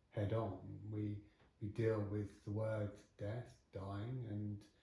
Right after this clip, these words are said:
we don't, we don't shy away from that. And it took my mind a bit of time to get round that.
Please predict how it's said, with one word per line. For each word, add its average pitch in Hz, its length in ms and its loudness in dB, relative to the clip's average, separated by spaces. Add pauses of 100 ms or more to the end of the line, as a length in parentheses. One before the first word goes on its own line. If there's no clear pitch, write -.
(380)
we 104 80 2
don't, 110 260 0 (460)
we 117 80 2
don't 113 260 0
shy 110 280 0
away 120 260 6
from - 220 -6 (100)
that. - 880 -8
And 113 100 4
it - 240 -8
took - 440 6
my 113 320 4 (1080)
mind 101 420 0
a 95 40 -6
bit 107 260 -4
of - 120 -14
time 101 280 0
to - 180 -6
get 104 200 -2
round 104 340 -2
that. 101 180 -8